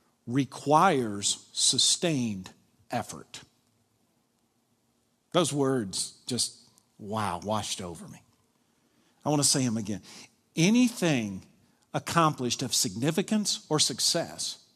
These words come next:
requires sustained effort. You say, "Well, who gets to decide that?" We do. And if,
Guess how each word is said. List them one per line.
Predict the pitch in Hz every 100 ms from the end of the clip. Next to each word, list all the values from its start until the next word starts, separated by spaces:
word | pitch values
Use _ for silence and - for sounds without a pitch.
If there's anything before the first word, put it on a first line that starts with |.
| _ _ _ _ _ 135
requires | 147 - - 180 208 214 127 87 78 - - _
sustained | - - 135 - - 170 139 104 82 - _ _ _ _ _ _ _
effort. | 127 - - - - - _ _ _ _ _ _ _ _ _ _
You | 123
say, | 147
"Well, | 113 120
who | 156
gets | 151 -
to |
decide | 120 127 139 127 117
that?" | 117 78 _ _ _ _ -
We | 101 104
do. | 76 60 - _ _ _ _ _ _ _ _ _ _ _ _ _ _ _
And | 160 147 139 -
if, | 170 156